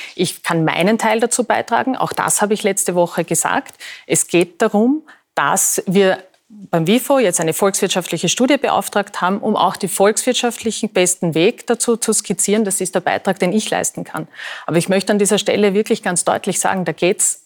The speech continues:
um viel. Und das heißt, da müssen alle ihre Verantwortung wahrnehmen. Ich habe letzte, vor zwei Wochen meinen ukrainischen Kollegen getroffen, German Galuschenko.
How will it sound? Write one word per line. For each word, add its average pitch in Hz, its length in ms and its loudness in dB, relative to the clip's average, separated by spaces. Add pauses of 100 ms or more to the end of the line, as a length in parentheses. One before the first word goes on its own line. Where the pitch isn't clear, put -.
(180)
um 196 240 2
viel. 202 400 2 (440)
Und 165 100 -4
das - 160 -2
heißt, 175 300 0
da 175 60 0
müssen 208 400 0
alle 190 260 4
ihre 196 160 2
Verantwortung 180 640 -2
wahrnehmen. 160 400 -4
Ich 165 140 -4
habe 185 120 0
letzte, 208 420 0 (100)
vor 185 500 2
zwei 185 240 0
Wochen 214 460 0
meinen 185 420 -2
ukrainischen 208 840 0 (320)
Kollegen 180 340 2
getroffen, 170 460 -4
German 175 280 0
Galuschenko. 165 680 -2